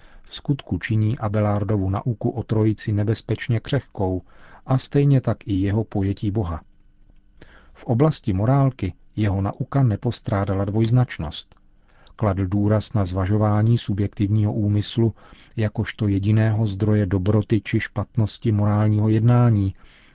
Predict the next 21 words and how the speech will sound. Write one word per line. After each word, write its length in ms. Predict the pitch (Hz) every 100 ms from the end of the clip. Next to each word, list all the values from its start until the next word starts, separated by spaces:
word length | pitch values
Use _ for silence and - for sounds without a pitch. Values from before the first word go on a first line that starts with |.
| -
a 200 | 120 123
opomíjel 540 | 127 147 143 147 147 139
tak 340 | 139 - -
objektivní 600 | 101 117 - 143 135 143
význam 480 | 135 127 135 127 104
a 120 | - 92
morální 520 | 98 107 113 113 110
hodnotu 420 | 104 107 117 123
skutků, 600 | - - - - 98 87 - _ - - -
tedy 300 | - 101 104 - -
nebezpečný 680 | 101 95 101 - 98 - 107
subjektivismus. 1000 | 104 123 135 - - 92 85 87 85 - - _ _ _ - - _
Toto, 440 | - 92 - 113 131 - _ _ 104
jak 220 | 95 -
víme, 400 | 92 95 113 123 - - - - -
je 160 | 107
velmi 380 | 101 113 139 156
aktuální 680 | - - 131 107 98 92 95
aspekt 580 | 104 - - 90 - -
naší 340 | 95 90 104
doby, 340 | 87 95 104